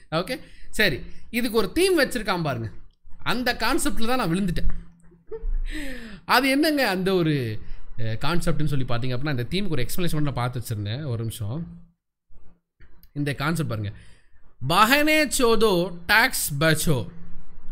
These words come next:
ஒரு நிமிஷம், ஆமா, சிஸ்டர் தான். ஆமா, எனக்கு இது ஒரு ஹிந்தி தெரியாதவங்கள தான் நான் வந்து இதை வச்சு கேட்டிருந்தேன்.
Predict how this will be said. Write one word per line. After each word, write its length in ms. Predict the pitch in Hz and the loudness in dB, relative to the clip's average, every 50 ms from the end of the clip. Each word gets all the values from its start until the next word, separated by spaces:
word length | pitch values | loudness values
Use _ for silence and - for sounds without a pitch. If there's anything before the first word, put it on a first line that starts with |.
| - - - - - - - - - - - - - - - - - - | 6 6 6 6 4 2 2 2 2 6 8 10 10 10 10 8 6 4
ஒரு 140 | 123 127 | 4 2
நிமிஷம், 420 | 131 123 117 - 110 - 170 98 165 - - - - - - - - _ _ - - - _ - | 0 0 -2 -4 -4 -6 -6 -8 -8 -10 -10 -10 -12 -14 -16 -18 -20 _ _ -20 -20 -20 _ -8
ஆமா, 300 | 120 117 113 110 101 95 - - - - - _ _ - - - - - - - - - _ _ _ _ _ _ | -6 -4 -4 -4 -4 -6 -8 -14 -20 -20 -20 _ _ -8 -6 -6 -6 -6 -8 -10 -12 -12 _ _ _ _ _ _
சிஸ்டர் 540 | - - - 185 185 - - - 233 208 185 | -10 -4 0 4 6 6 6 6 4 2 0
தான். 240 | 170 175 170 - - - - - - - - _ - - - _ _ _ - - - - - - - - - _ _ - - - - - - - - - - | -2 -4 -4 -6 -12 -14 -16 -18 -20 -20 -20 _ -20 -20 -20 _ _ _ -20 -20 -20 -20 -18 -18 -16 -18 -20 _ _ -20 -10 -6 -4 -4 -4 -4 -6 -8 -6
ஆமா, 140 | 135 135 131 | -4 -2 0
எனக்கு 220 | 117 117 127 131 | 0 0 0 0
இது 120 | 135 131 131 | 0 -2 -2
ஒரு 80 | 131 | 0
ஹிந்தி 420 | 127 - 180 214 240 233 262 240 202 | 0 2 4 4 4 4 2 0 2
தெரியாதவங்கள 520 | - 190 175 175 165 165 160 156 151 147 | 2 2 2 2 2 2 2 0 0 0
தான் 100 | 160 175 | 0 0
நான் 80 | 180 156 | 0 0
வந்து 280 | 143 143 143 147 147 | 0 0 0 0 0
இதை 100 | 135 123 | -2 -2
வச்சு 180 | 123 127 - - | -4 -4 -6 -4
கேட்டிருந்தேன். 560 | - 139 131 123 113 113 107 107 120 151 165 | -4 -4 -4 -2 0 0 0 0 0 -2 -4